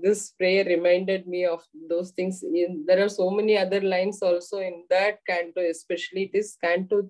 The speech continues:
three, uh, in book ten, actually. Yeah. Uh, book ten, debate of love and death.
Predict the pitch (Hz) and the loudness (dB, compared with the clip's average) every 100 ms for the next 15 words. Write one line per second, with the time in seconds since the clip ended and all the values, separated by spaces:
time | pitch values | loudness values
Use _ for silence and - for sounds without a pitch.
0 | - 208 196 233 - _ _ _ _ _ | -6 -6 -6 -8 -12 _ _ _ _ _
1 | _ 185 175 160 156 160 156 185 202 214 | _ -4 -2 -2 -4 -4 -2 -2 -2 -2
2 | 220 220 214 180 208 208 _ _ 208 185 | -2 -4 -4 2 2 2 _ _ 4 6
3 | 180 - - 151 147 - - 139 - _ | 4 -4 -10 -14 -14 -20 -18 -18 -20 _
4 | 202 196 185 175 160 156 _ _ _ _ | -18 -16 -16 -18 -20 _ _ _ _ _
5 | _ _ _ _ _ _ 160 - - 175 | _ _ _ _ _ _ -20 -20 -20 -20
6 | _ _ _ _ - - - - 190 226 | _ _ _ _ -20 -20 -14 -6 -4 -2
7 | 185 190 214 226 226 214 190 170 170 185 | -2 4 6 6 2 -2 -2 -2 0 0
8 | 180 147 160 | -2 -2 -4